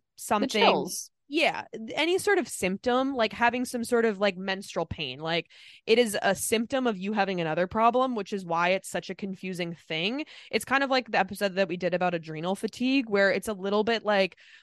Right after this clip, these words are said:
Speaker 1: "What's the diagnosis? Why do you have it? Why do we all have it for different reasons? Like, what the hell?" So in this episode, we're gonna make sense of, like, why you could have it, what's, like, the medical reasons of it, and then what you can do about it.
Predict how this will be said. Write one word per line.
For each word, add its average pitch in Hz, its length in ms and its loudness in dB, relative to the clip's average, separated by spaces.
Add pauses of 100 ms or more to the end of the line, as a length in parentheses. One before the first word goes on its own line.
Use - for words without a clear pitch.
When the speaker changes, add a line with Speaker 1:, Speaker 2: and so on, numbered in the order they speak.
(100)
Speaker 1:
"What's 214 340 0
the 359 80 -2
diagnosis? 285 720 0
Why 196 220 2
do 262 80 2
you 285 80 4
have 220 260 2
it? 233 240 0
Why 196 220 2
do 233 40 2
we 240 100 -2
all 226 100 4
have 214 180 0
it 220 80 -2
for 208 120 -10
different 190 280 -4
reasons? 190 460 -2
Like, 180 180 -2
what 196 180 0
the 185 80 -2
hell?" 175 380 2 (240)
So 233 280 4
in 240 100 0
this 233 80 -4
episode, 262 280 -2
we're 240 100 -2
gonna 233 120 0
make 196 180 0
sense 190 280 -4
of, 185 100 -2
like, 180 220 2
why 175 160 2
you 175 160 -2
could 180 280 -2
have 208 300 2
it, 240 260 0
what's, 185 240 -4
like, 185 120 -8
the 175 80 -10
medical 180 420 -2
reasons 196 380 -2
of 196 160 4
it, 208 100 4
and 190 140 0
then 175 120 -2
what 170 140 -2
you 175 120 -6
can 170 180 -8
do 170 180 2
about 190 300 4
it. 196 200 6